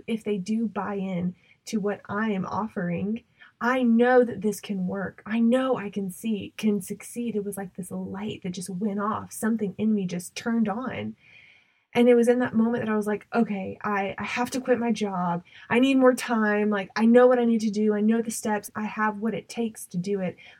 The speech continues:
I just need the time. I need to quit my job." And so then I started to have to convince, you know, my husband and my family of why that made sense. And what's funny, now I understand, Lloyd, that,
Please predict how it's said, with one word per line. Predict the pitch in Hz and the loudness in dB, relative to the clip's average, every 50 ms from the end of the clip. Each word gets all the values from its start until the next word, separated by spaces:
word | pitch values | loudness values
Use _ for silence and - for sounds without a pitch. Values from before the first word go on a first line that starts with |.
| _ - | _ -4
I | 220 | -4
just | 220 - 233 226 220 - - | 0 2 2 2 2 2 2
need | 220 214 208 185 | 2 2 2 2
the | - 175 | -2 -8
time. | - - 180 180 170 - - - 147 - | -12 -8 -8 -6 -6 -6 -8 -10 -8 -2
I | 208 220 | 4 4
need | 220 220 214 | 6 6 4
to | 214 | 2
quit | 208 - 196 196 | -2 -6 -10 -10
my | 196 190 | -8 -8
job." | 185 175 185 185 180 175 180 175 | -8 -6 -6 -4 -4 -4 -4 -2
And | 175 190 185 - - - - - - - | -4 -4 -6 -6 -12 -20 -20 -20 -16 -2
so | - 247 | 0 2
then | 226 262 302 311 | 2 2 2 2
I | 302 277 | 0 -2
started | 254 240 220 220 208 | 0 0 0 0 0
to | 214 | 0
have | 208 208 196 185 | -2 -2 -4 -2
to | - 202 | -4 -6
convince, | 190 - 214 208 190 180 214 233 254 277 254 - - 269 | -6 -2 -4 -2 0 0 2 2 0 0 -2 -4 -2 2
you | 262 240 | 2 2
know, | 208 180 | 2 2
my | 185 185 180 202 208 214 - | 0 -4 -4 -4 -8 -12 -12
husband | - 330 339 339 - - _ - 311 311 311 302 | -10 -8 -8 -8 -10 -12 _ -14 -14 -12 -10 -8
and | 285 233 196 | -6 -6 -4
my | 175 180 175 | -4 -6 -8
family | - - 262 277 277 269 269 269 269 | -8 -6 -6 -6 -4 -6 -6 -6 -6
of | 247 190 180 | -4 -4 -2
why | 190 208 208 208 226 233 | -2 -2 0 0 -2 -2
that | - 190 - 196 | -4 -4 -6 -6
made | 196 196 180 175 - | -6 -6 -6 -8 -8
sense. | - - - - - 180 185 185 _ _ - - - _ _ _ _ _ _ _ _ _ _ _ _ _ _ - | -10 -12 -10 -8 -8 -8 -8 -12 _ _ -18 -18 -18 _ _ _ _ _ _ _ _ _ _ _ _ _ _ -2
And | - 233 226 220 214 208 208 208 208 208 - - | 2 2 2 4 2 2 0 0 -2 -4 -6 -12
what's | - - - 208 196 208 208 202 - | -16 -12 -10 -4 -2 -2 -2 -2 -2
funny, | - 240 247 240 220 | -6 -4 -2 0 -2
now | 202 196 190 226 254 247 | 0 0 -2 -2 -2 -2
I | 214 190 190 175 - | -2 -2 -2 -4 -4
understand, | - 202 196 190 196 - - - 202 98 107 104 196 | -4 -6 -4 -4 -6 -8 -8 -8 -6 -4 -4 -2 -2
Lloyd, | 180 175 175 175 175 | -2 -2 -2 -2 -2
that, | 180 175 170 - | -4 -6 -6 -8